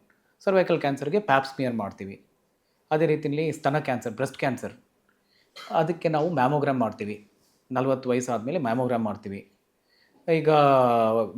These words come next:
ಗಂಡಸರಲ್ಲಿ ಪ್ರಾಸ್ಟೇಟ್ ಕ್ಯಾನ್ಸರ್ ಬರ್ಬೋದು. ಪ್ರಾಸ್ಟೇಟ್ ಕ್ಯಾನ್ಸರ್ ಅವ್ರಿಗೆ ಐವತ್ತು ವರ್ಷ ಆದ್ಮೇಲೆ ಅದು ಯೂರಾಲಜಿಸ್ಟ್ ಅವರು ಕೈ ಅದು ರೆಕ್ಟಮಲ್ಲಿ ಹಾಕಿ ನೋಡ್ತಾರೆ, ಡಿಜಿಟಲ್ ರೆಕ್ಟಲ್ ಎಕ್ಸಾಮಿನೇಷನ್, ಮತ್ತೆ ಒಂದು ಪಿ ಎಸ್ ಎ ಅಂತ ಟೆಸ್ಟ್ ಮಾಡ್ತೀವಿ. So ಈ ಥರ ನಾವು ಕೆಲವು ಕ್ಯಾನ್ಸರ್, ಲಂಗ್ ಕ್ಯಾನ್ಸರ್,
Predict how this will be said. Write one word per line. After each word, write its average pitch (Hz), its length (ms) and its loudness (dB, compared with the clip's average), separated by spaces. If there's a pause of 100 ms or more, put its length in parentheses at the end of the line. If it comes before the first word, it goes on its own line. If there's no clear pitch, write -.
(500)
ಗಂಡಸರಲ್ಲಿ 147 800 2
ಪ್ರಾಸ್ಟೇಟ್ 156 460 4
ಕ್ಯಾನ್ಸರ್ 113 300 -4
ಬರ್ಬೋದು. 101 400 -4 (280)
ಪ್ರಾಸ್ಟೇಟ್ 175 340 0
ಕ್ಯಾನ್ಸರ್ 139 300 -6
ಅವ್ರಿಗೆ 131 380 -6
ಐವತ್ತು 151 340 2
ವರ್ಷ 139 220 -2
ಆದ್ಮೇಲೆ 131 460 -6 (340)
ಅದು 107 600 -8 (340)
ಯೂರಾಲಜಿಸ್ಟ್ 151 520 4
ಅವರು 139 380 -4 (300)
ಕೈ 156 300 2
ಅದು 120 160 2
ರೆಕ್ಟಮಲ್ಲಿ 131 460 0
ಹಾಕಿ 120 280 -2
ನೋಡ್ತಾರೆ, 113 360 -2
ಡಿಜಿಟಲ್ 131 400 -2
ರೆಕ್ಟಲ್ 120 280 -2
ಎಕ್ಸಾಮಿನೇಷನ್, 107 500 -6
ಮತ್ತೆ 151 200 -6
ಒಂದು 156 160 -4
ಪಿ 180 180 0
ಎಸ್ 165 180 2
ಎ - 20 -6
ಅಂತ 127 120 -8
ಟೆಸ್ಟ್ - 320 -8
ಮಾಡ್ತೀವಿ. 98 400 -10 (800)
So 214 220 6
ಈ 202 80 4
ಥರ 220 200 6
ನಾವು 185 340 2
ಕೆಲವು 185 280 0
ಕ್ಯಾನ್ಸರ್, 147 480 -4
ಲಂಗ್ 170 200 2
ಕ್ಯಾನ್ಸರ್, 127 340 0